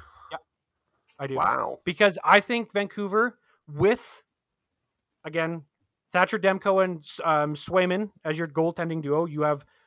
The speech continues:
Speaker 1: a bona fide starter and you have a bona fide backup.
Speaker 2: Yeah.
Speaker 1: You've got support for Quinn Hughes. You've got, um, Ian Cole and Hor-, Hronek on your second pair,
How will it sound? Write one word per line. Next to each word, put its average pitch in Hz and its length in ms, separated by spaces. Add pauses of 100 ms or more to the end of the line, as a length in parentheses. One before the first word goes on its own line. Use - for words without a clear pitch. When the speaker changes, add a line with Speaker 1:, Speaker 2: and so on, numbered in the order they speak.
(180)
Speaker 1:
a 143 120
bona 180 380
fide 208 280
starter 190 540
and 170 120
you 165 80
have 165 100
a 156 60
bona 165 260
fide 156 220
backup. 135 400 (720)
Speaker 2:
Yeah. - 260 (840)
Speaker 1:
You've 170 360
got 208 300
support 202 480
for 170 100
Quinn 180 220
Hughes. 160 560 (360)
You've 156 140
got, 160 420 (760)
um, 139 520
Ian 214 240
Cole 196 480 (140)
and 151 100
Hor-, 156 280
Hronek 175 400
on 170 100
your 160 100
second 151 320
pair, 139 360